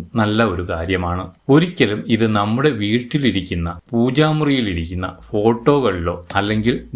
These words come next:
ദൈവത്തിന്റെ വിഗ്രഹമുണ്ടെങ്കിൽ അതിലോ കൊണ്ടുപോയി ചാർത്തരുത്. കാര്യം, ഇത് നേരത്തെ തന്നെ ഒരു ദേവന് സമർപ്പിച്ച് നിർമാല്യമായ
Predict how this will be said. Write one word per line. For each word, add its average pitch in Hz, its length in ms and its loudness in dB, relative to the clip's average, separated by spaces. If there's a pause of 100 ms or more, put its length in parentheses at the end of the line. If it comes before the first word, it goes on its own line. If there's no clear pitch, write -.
(120)
ദൈവത്തിന്റെ 120 680 2
വിഗ്രഹമുണ്ടെങ്കിൽ 104 960 0
അതിലോ 127 340 2 (140)
കൊണ്ടുപോയി 92 680 -2 (260)
ചാർത്തരുത്. 85 560 -4 (120)
കാര്യം, 107 420 2 (200)
ഇത് 113 120 4 (140)
നേരത്തെ 147 600 2 (120)
തന്നെ 92 280 0 (240)
ഒരു 127 160 4 (160)
ദേവന് 110 520 0 (320)
സമർപ്പിച്ച് 120 720 0 (200)
നിർമാല്യമായ 117 1200 0